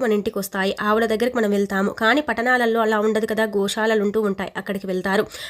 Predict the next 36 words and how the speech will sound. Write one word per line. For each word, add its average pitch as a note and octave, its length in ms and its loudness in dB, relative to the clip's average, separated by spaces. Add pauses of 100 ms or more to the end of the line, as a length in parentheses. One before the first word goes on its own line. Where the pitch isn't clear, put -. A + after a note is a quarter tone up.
(120)
అక్కడికి A#3+ 280 2
వెళ్ళి B3 200 2 (120)
చక్కగా A3+ 260 -4 (120)
ఏంటంటే, G#3+ 340 0
వారికి G#3+ 260 0
తోచింది B3 420 2
పెడుతూ G3+ 300 0
ఉంటారు. F#3+ 300 -2 (320)
కానీ A3+ 260 4 (140)
మీ B3 80 2 (100)
యొక్క B3+ 280 0
జాతకంలో A#3 600 -2
కానీ, A3 280 0
మీ A3 100 4
యొక్క G#3+ 260 0
జీవితంలో A3 460 0 (100)
కానీ G#3+ 220 2 (100)
ఎప్పుడు A#3 320 -2
కూడా A#3 160 2 (100)
ఇబ్బందే G#3+ 340 2 (120)
ఉంది, G#3 160 2 (120)
ఎప్పుడు A3+ 260 -4
కూడా A#3 200 2
బాధనే G#3 340 2 (100)
ఉంది, G#3+ 180 2 (100)
ఎప్పుడు B3+ 280 -2
మేము A#3 180 2
బాధనే G#3+ 320 2
అనుభవిస్తున్నాము, G#3+ 720 2 (380)
మేము B3 180 4
కోరుకున్నది B3+ 520 4 (100)
ఏది A#3+ 200 2
కూడా A#3+ 220 0
జరగదు, G#3 340 0
మాకు G#3+ 260 -2
కోరుకున్నది A#3+ 460 2